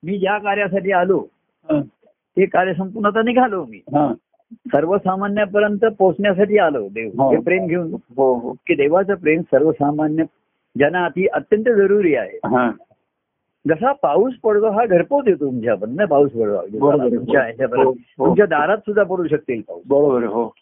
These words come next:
Speaker 1: पण तुम्ही तो दाराशी आलेला पाऊस वर्षभर नाही साठवू शकत आहे त्याला.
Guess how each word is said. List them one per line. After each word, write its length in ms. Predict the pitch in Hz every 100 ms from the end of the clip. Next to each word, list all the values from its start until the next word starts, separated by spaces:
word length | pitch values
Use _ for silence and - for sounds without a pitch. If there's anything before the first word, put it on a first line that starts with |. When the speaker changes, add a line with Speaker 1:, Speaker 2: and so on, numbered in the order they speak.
| -
Speaker 1:
पण 120 | 240
तुम्ही 500 | 233 247 269 269 226
तो 240 | 202 226
दाराशी 400 | 190 123 151 165
आलेला 260 | 202 214 220
पाऊस 280 | 196 220 190
वर्षभर 460 | 160 156 185 214
नाही 260 | 226 233 247
साठवू 300 | 214 160 165
शकत 200 | 147 120
आहे 220 | 110 90
त्याला. 240 | - -